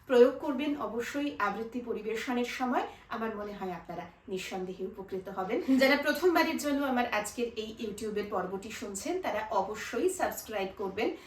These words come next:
আমার এই YouTube চ্যানেলটি সৌমশ্রী গাঙ্গুলি প্রোডাকশন, আর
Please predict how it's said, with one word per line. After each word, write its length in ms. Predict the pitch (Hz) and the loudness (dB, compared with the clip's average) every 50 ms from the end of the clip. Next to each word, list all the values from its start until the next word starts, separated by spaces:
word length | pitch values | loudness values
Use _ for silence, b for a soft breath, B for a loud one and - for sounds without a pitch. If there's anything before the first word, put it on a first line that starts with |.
| B B | B B
আমার 200 | - 226 226 214 | -2 0 0 0
এই 300 | 208 208 - - 226 226 | 0 0 -2 -2 -2 -4
YouTube 240 | 220 - 240 226 - | -2 -2 -4 -6 -4
চ্যানেলটি 520 | - 226 196 185 185 190 190 - 285 339 | -4 -2 -2 -2 -2 -2 -4 -4 -6 -6
সৌমশ্রী 560 | 330 - - 233 190 190 190 185 - - - 196 | -6 -4 -4 -4 -4 -4 -6 -8 -8 -8 -8 -4
গাঙ্গুলি 420 | 196 196 190 190 185 190 196 196 | -2 -2 -2 -2 -2 -4 -6 -6
প্রোডাকশন, 580 | 190 - 208 196 208 214 214 - - 320 349 381 - B B B B B | -8 -6 -6 -4 -4 -4 -4 -6 -4 -2 -2 -2 -2 B B B B B
আর 120 | B 214 | B 0